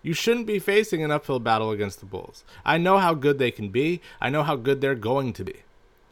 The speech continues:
If they stay healthy, of course, which is the case for every team.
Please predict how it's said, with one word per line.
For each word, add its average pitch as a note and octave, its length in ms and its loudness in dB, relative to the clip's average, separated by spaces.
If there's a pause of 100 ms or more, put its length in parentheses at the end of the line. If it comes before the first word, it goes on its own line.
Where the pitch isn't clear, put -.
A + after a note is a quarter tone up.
If C#3+ 200 0
they A#2+ 160 -2
stay G#2 240 -6
healthy, B2+ 320 -4
of G2 140 -4
course, - 320 -14 (520)
which G2+ 180 -8
is G#2+ 120 -6
the G#2 80 -8
case G#2 240 0
for - 140 -8
every F#2+ 280 -6
team. - 260 -12